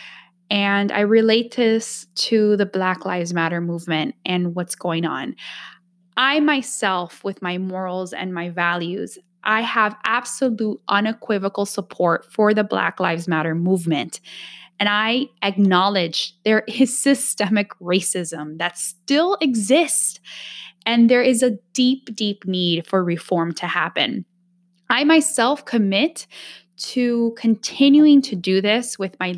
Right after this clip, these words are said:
leadership in local political groups here in South Florida,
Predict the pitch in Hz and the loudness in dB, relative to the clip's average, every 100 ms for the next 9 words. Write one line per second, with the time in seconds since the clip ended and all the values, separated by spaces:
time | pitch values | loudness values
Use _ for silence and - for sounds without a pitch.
0 | 175 190 208 214 - 202 196 - 180 175 | -6 -2 0 -2 0 -2 -2 -6 -6 -2
1 | 180 185 185 180 - - 180 196 214 233 | -2 0 -2 -2 -6 -6 0 0 2 0
2 | 202 240 240 247 - - - 208 196 190 | 2 2 0 -4 -10 -12 -8 -2 0 0
3 | - 185 - 175 175 - 247 247 226 220 | 0 -2 -4 -4 -6 0 4 4 4 0